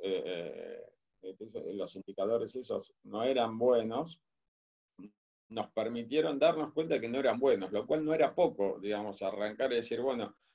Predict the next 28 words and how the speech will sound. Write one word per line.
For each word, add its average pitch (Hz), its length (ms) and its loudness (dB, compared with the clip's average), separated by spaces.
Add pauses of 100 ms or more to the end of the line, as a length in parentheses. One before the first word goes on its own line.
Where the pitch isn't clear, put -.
(120)
al 113 140 -6
menos 156 280 -2
sabemos 139 480 2
dónde 131 200 0
estamos 127 340 -2
parados". 98 600 2 (380)
Eso 165 240 2
nos, 127 440 0 (160)
eh, 117 340 4
permitió, 120 800 2 (100)
eh, 110 360 2
eh, 110 380 -2
entender 131 960 2
un 135 180 -12 (840)
poco 147 600 2
dónde 170 580 0
nos 135 220 -6
estaba, 135 560 2
eh, 104 440 -2
dónde, 156 560 -2
eh, 101 720 -4 (100)
teníamos, 139 600 -2
eh, 101 400 -2
los 104 300 -2
dolores 123 460 2
de 120 120 2
cabeza 143 480 2
para, 113 400 4